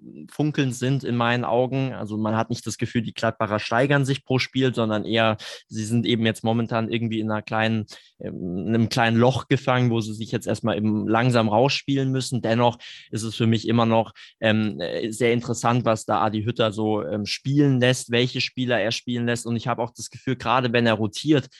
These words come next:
was er ja machen muss, weil Gladbach ist tatsächlich nicht quasi Personaliengespecht durch Transfers, sondern in meinen Augen durch eben Verletzungen. Wir haben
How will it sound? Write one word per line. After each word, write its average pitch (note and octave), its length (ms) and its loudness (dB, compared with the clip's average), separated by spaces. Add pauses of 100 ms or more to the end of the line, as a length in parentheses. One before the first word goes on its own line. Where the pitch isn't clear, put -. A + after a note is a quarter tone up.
(100)
was A#2 200 -2
er A2+ 60 0
ja G#2+ 180 0
machen A2 240 0
muss, C3 240 2
weil G#2 140 0
Gladbach A#2 340 -2
ist - 240 -6
tatsächlich A#2+ 600 -2
nicht A#2+ 280 -2 (240)
quasi A2+ 340 -2
Personaliengespecht A2+ 1080 0
durch G#2+ 280 -6
Transfers, A#2+ 540 -2
sondern A2+ 240 0
in G#2+ 240 -2
meinen A2+ 240 4
Augen A2+ 260 2
durch A2+ 200 -2
eben G#2 180 -4
Verletzungen. A2 600 0
Wir G2+ 100 -6
haben G#2+ 280 0